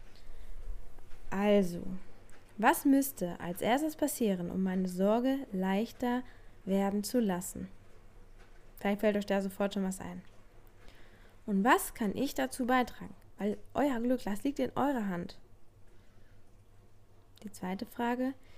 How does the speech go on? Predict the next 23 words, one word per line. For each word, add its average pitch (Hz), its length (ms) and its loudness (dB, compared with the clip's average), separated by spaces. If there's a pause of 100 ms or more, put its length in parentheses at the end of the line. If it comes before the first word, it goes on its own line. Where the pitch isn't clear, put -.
(180)
ist - 240 0
die 247 80 0
Sorge 226 400 6
im 240 160 4
Außen 277 480 0
oder 214 180 0
im 196 160 2
Innen, 269 320 6 (1120)
also 214 220 2
liegt 233 320 4
der 214 120 6
Grund 220 340 2
der 208 120 2
Sorge 190 300 0
eigentlich 190 460 -2
in 165 200 -4
meiner 180 380 2
Betrachtung, 285 640 0
also 180 200 -4
in, 170 100 -6 (480)
in 190 160 0
unserer 208 420 0
Wahrnehmung, 214 600 0